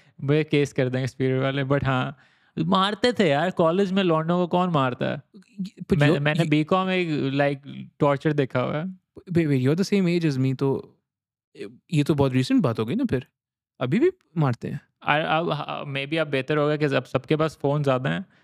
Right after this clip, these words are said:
Speaker 1: तब भी होते थे, लेकिन तब उस तरह नहीं था।
Speaker 2: हम्म।
Speaker 1: अब
Speaker 2: Co-,
Speaker 1: सोशल
Speaker 2: college is,
Speaker 1: मीडिया ज़्यादा
Speaker 2: college
Speaker 1: है।
Speaker 2: is like when you were eighteen, eighteen, nineteen, ऐसे?
Speaker 1: हाँ, हाँ, कॉलेज तो इंटर था, बीकॉम is जब आप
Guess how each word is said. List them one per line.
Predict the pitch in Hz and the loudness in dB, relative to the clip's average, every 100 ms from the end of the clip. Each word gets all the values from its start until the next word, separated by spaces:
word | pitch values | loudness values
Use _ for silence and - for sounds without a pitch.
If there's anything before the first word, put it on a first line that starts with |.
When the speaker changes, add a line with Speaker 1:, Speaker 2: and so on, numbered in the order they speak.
| _ _ - | _ _ -2
Speaker 1:
तब | 147 | -2
भी | 160 180 | 0 0
होते | 160 156 | 0 -4
थे, | 165 175 | -4 -2
लेकिन | 170 143 147 139 | -2 -4 -4 -2
तब | 143 135 | 0 0
उस | 131 | -2
तरह | 139 135 | -2 -2
नहीं | 131 | -4
था। | 139 139 139 | -4 -4 0
Speaker 2:
हम्म। | 123 113 | 0 -2
Speaker 1:
अब | - _ _ - 147 | -6 _ _ 0 2
Speaker 2:
Co-, | - | 4
Speaker 1:
सोशल | 180 | 2
Speaker 2:
college | 196 170 | 4 2
is, | 151 | 2
Speaker 1:
मीडिया | 135 | 2
ज़्यादा | 123 185 190 | 2 2 0
Speaker 2:
college | 190 | -2
Speaker 1:
है। | 175 | -2
Speaker 2:
is | 165 | -4
like | - 147 | -6 -4
when | 135 | 0
you | 135 | 0
were | 131 131 | 0 -4
eighteen, | 123 110 113 _ - | -2 -4 -6 _ -4
eighteen, | 139 139 123 | -2 0 0
nineteen, | 113 117 - | -2 -6 -8
ऐसे? | 151 147 | -4 -2
Speaker 1:
हाँ, | |
हाँ, | 139 131 - | 0 -2 0
कॉलेज | 147 151 160 | 0 0 -2
तो | - 165 151 | 0 0 0
इंटर | 135 160 151 | -2 -2 0
था, | 143 139 | 0 0
बीकॉम | 131 131 147 147 | 0 0 -2 -2
is | 147 131 _ _ _ _ | -2 -4 _ _ _ _
जब | 139 131 | 0 2
आप | 131 131 127 123 | 0 -2 -6 -12